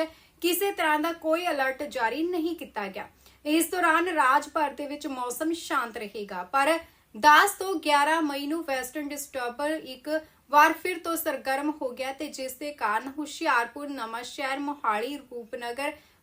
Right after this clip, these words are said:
ਫਤਿਹਗੜ੍ਹ ਸਾਹਿਬ, ਪਟਿਆਲਾ, ਸੰਗਰੂਰ, ਬਰਨਾਲਾ, ਲੁਧਿਆਣਾ, ਜਲੰਧਰ, ਅੰਮ੍ਰਿਤਸਰ, ਗੁਰਦਾਸਪੁਰ ਤੇ ਆਸ-ਪਾਸ ਦੇ ਜ਼ਿਲ੍ਹਿਆਂ ਦੇ ਵਿੱਚ ਤੂਫਾਨ ਅਤੇ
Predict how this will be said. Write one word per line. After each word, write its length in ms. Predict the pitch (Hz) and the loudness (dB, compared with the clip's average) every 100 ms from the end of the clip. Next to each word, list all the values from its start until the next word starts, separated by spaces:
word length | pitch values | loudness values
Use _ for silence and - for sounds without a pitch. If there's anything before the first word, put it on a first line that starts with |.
| - | 2
ਫਤਿਹਗੜ੍ਹ 460 | 320 311 339 - 381 | 4 4 -2 -4 -2
ਸਾਹਿਬ, 560 | - 240 214 269 226 190 | 0 0 0 -4 -8 -8
ਪਟਿਆਲਾ, 640 | 196 262 277 285 269 285 330 | -8 -8 -6 -2 2 2 2
ਸੰਗਰੂਰ, 600 | 330 294 254 269 285 311 | 0 -6 -6 -8 -6 -6
ਬਰਨਾਲਾ, 520 | 277 240 233 233 269 | -6 -6 -2 0 0
ਲੁਧਿਆਣਾ, 500 | 294 294 311 262 226 | -2 -4 -6 -6 -6
ਜਲੰਧਰ, 500 | 254 240 240 240 285 - 269 | -8 -10 -10 -6 -6 -4 -2
ਅੰਮ੍ਰਿਤਸਰ, 580 | 285 320 359 - 320 | -2 -2 -4 -2 -2
ਗੁਰਦਾਸਪੁਰ 760 | 285 262 220 226 247 269 277 247 | -2 -6 -2 0 0 -2 -8 -12
ਤੇ 280 | 240 294 339 - - - 330 | -8 -6 -6 -10 -20 -4 6
ਆਸ-ਪਾਸ 640 | 320 370 370 339 302 294 | 8 8 4 4 4 4
ਦੇ 120 | 320 | -2
ਜ਼ਿਲ੍ਹਿਆਂ 360 | 302 262 254 294 | -6 -6 -4 -4
ਦੇ 140 | 294 | -4
ਵਿੱਚ 260 | 254 247 302 | -6 -8 -10
ਤੂਫਾਨ 680 | 294 285 - 294 302 349 294 | -10 -10 0 4 6 4 0
ਅਤੇ 300 | 240 294 320 | -4 -4 -6